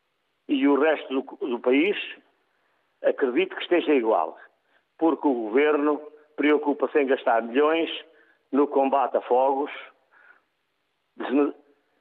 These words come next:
que gastaria muito menos se p-, gastasse o, na, na prevenção.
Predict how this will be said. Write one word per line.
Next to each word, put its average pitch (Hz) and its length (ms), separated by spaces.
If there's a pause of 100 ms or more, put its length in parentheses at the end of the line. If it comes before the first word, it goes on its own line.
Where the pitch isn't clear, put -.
que 127 100
gastaria 160 500
muito 147 300
menos 147 340 (120)
se 135 100
p-, - 200 (240)
gastasse 147 560 (760)
o, 135 220 (480)
na, 131 280
na 131 160
prevenção. 131 680